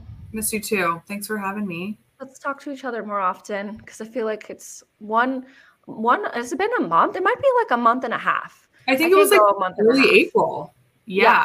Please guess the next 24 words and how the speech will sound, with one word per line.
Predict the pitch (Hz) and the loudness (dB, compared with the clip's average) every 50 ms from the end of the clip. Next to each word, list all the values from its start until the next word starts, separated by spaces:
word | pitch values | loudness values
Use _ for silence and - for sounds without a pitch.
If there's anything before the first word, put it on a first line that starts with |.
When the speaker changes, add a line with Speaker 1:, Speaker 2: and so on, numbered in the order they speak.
| - - - _ | 0 -2 -6 _
Speaker 1:
Yeah. | 202 | -10
Speaker 2:
literally, | 220 220 220 233 233 233 226 226 220 214 | -8 -6 -4 -4 -4 -4 -2 -2 -2 0
like, | 208 - 202 - - - | -2 -2 -4 -4 -6 -6
early, | 185 190 185 190 185 156 | -4 -4 -4 -6 -6 -8
early | 156 165 160 160 - | -8 -8 -10 -10 -12
April. | - 151 143 143 - - - - 78 | -12 -14 -14 -14 -14 -16 -16 -16 -18
So | - - - 190 175 165 165 170 170 | -18 -12 -8 -8 -6 -6 -6 -8 -10
Speaker 1:
How | - - 269 294 | -10 -10 -10 -2
did | 339 359 370 - | -2 -2 0 0
that | 349 - - | -2 -2 -2
happen? | - - 247 254 - - 208 | -6 -6 -6 -6 -6 -6 -6
Speaker 2:
I'll | 208 | -4
Speaker 1:
I | - - | -4 -4
Speaker 2:
do | - | -2
Speaker 1:
don't | - - | -2 -2
remember | - 226 220 208 202 | -2 -2 -2 -2 -2
Speaker 2:
better. | - | -4
Speaker 1:
talking | - - 370 330 | -6 -8 -8 -6
Speaker 2:
I | 285 | -4
don't | 220 208 175 165 | -4 -4 -6 -4
Speaker 1:
about | - 156 160 165 | -4 -4 -2 -2
Speaker 2:
know. | 175 - | -2 -2
Honestly, | - 214 220 226 233 226 - 233 220 226 | -2 -2 -2 -4 -6 -8 -6 -4 -4 -2
like, | 214 208 190 180 180 175 - - - | 0 0 0 0 0 -2 -6 -12 -20